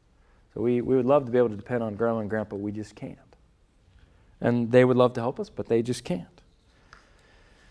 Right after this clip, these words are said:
But Oak Church, you wanna do something that's radical for young parents in this church? Offer to babysit regularly so those parents can rest.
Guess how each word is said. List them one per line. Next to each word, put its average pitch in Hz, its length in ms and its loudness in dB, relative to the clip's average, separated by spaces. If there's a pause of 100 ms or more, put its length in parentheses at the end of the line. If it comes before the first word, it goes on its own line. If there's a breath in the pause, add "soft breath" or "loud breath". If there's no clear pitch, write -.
(200 soft breath)
But - 100 8
Oak 170 160 8
Church, 196 240 8
you 190 80 6
wanna 196 160 8
do 165 140 6
something 175 260 4
that's 147 160 2
radical 147 460 6
for 147 160 2
young 143 200 4
parents 147 380 2
in 151 80 0
this 151 160 0
church? - 520 2
Offer 139 280 4
to 135 80 2
babysit 123 520 2
regularly 107 540 -2
so 107 220 -10
those 101 160 -6
parents 98 400 -10
can 87 180 -14
rest. - 420 -20